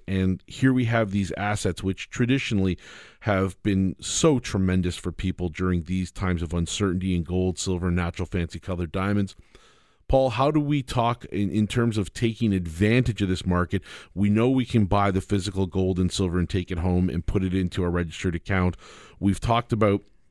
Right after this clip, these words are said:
storage through Guildhall. We've talked about the natural fancy colored diamonds. If I was listening to this show and I thought, for example, that silver is likely to go to a hundred dollars an ounce,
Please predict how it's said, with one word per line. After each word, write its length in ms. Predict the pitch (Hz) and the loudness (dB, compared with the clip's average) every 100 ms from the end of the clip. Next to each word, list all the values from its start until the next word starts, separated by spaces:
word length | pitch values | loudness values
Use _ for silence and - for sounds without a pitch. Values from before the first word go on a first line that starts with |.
| _ _ _ - | _ _ _ -8
storage 680 | 98 - 107 95 101 101 - | -2 0 0 2 2 0 -2
through 140 | 98 | -4
Guildhall. 560 | 85 98 92 85 95 92 | -2 0 0 0 0 0
We've 120 | 90 | 0
talked 280 | - 120 - | -2 -4 0
about 160 | 107 107 | -2 2
the 60 | |
natural 340 | 98 98 - 90 | 2 2 0 -2
fancy 280 | 92 90 | -2 -2
colored 300 | 90 98 87 | -6 -4 -2
diamonds. 420 | 82 104 101 92 - - - - - _ _ | 0 2 4 2 -2 -20 -20 -20 -20 _ _
If 200 | 151 147 - | -2 -2 0
I 200 | 156 185 | 0 2
was 360 | 185 - - - | 0 -2 -4 -6
listening 640 | 87 85 113 139 143 135 | -10 0 0 2 2 2
to 100 | - | 2
this 140 | 113 107 | 0 0
show 220 | - 107 | 2 2
and 100 | 107 | 2
I 60 | |
thought, 260 | 123 120 - | 0 -2 -2
for 160 | - 101 | -4 -4
example, 400 | 85 104 107 104 | 2 2 2 0
that 140 | 90 | 0
silver 480 | - 120 117 113 104 | 0 0 2 2 2
is 180 | 87 95 | 0 0
likely 300 | 104 - 95 | -2 0 0
to 80 | |
go 180 | 85 98 | 2 0
to 100 | 95 - - - - | 0 -2 -12 -20 -10
a 60 | |
hundred 440 | 98 139 170 139 95 | -2 4 4 4 2
dollars 340 | 95 87 82 85 | 0 0 -2 -2
an 60 | |
ounce, 220 | 80 - | -2 -4